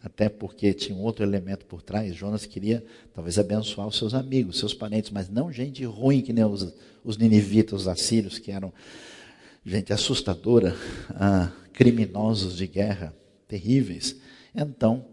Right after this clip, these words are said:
Jonas não ouve a voz de Deus, não tem visão correta das coisas, não parece um indivíduo muito espiritual e ele resolve ir embora, pega um navio em Jope.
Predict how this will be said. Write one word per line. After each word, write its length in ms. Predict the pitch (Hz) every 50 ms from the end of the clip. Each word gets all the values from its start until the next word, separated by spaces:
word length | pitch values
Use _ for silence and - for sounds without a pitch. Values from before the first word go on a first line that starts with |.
| - - - _ _ _ _ _ _
Jonas 800 | - 92 92 107 104 104 104 107 107 104 101 - - - - - _ _ _ _
não 220 | 92 92 104 95 92
ouve 520 | 98 101 107 110 113 113 110 107 120 - -
a 100 | - 104
voz 320 | 101 92 95 92 90 87 87
de 120 | - 87
Deus, 500 | 76 76 85 92 98 98 110 - - - _ _ _ - - - - - - _ _ _ -
não 300 | 92 107 110 110 110 107
tem 500 | 104 - 107 104 107 107 104 101 - -
visão 520 | - 95 101 110 107 90 87 87 98 98 104
correta 520 | - - 95 87 87 110 117 113 - 117
das 240 | 101 90 85 - -
coisas, 520 | - - 104 95 90 92 92 98 95 -
não 200 | - 101 107 117
parece 640 | 120 - - 104 92 95 107 110 107 - - - 95
um 80 | 95
indivíduo 440 | 104 98 98 95 90 101 101 90 92
muito 260 | 95 104 110 107 101
espiritual 720 | - - - - 101 104 101 - - 95 98 104 110 110
e 60 | 107 107
ele 120 | 107 107
resolve 560 | 110 117 98 92 90 98 104 110 107 110 - -
ir 100 | 107 123
embora, 480 | 123 113 90 87 87 92 101 123 151 - - _ _ - - - - _ _ _
pega 200 | - 98 95 90
um 40 | 101
navio 360 | 110 107 104 98 104 107 120
em 60 | 120 113
Jope. 460 | 95 98 95 110 - - - -